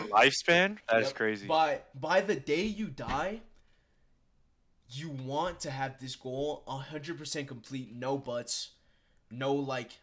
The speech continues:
Speaker 2: "I kinda did it." You want to have it done, for sure. Dang.
Speaker 1: Film a movie.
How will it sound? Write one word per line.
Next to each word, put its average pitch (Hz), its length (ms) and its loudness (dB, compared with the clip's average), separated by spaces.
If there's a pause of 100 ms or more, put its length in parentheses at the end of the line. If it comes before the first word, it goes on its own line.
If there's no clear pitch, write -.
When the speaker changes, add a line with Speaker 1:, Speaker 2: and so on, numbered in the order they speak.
Speaker 2:
"I 127 100 -4
kinda 127 380 -6
did 123 200 -10
it." 123 120 -10
You 120 160 -14
want 123 440 -6
to 131 120 -8
have 113 300 -8
it 110 160 -12
done, 101 220 -10 (180)
for 101 160 -16
sure. - 380 -16 (4000)
Dang. 269 360 2
Speaker 1:
Film 107 180 6
a 101 40 -2
movie. 98 360 0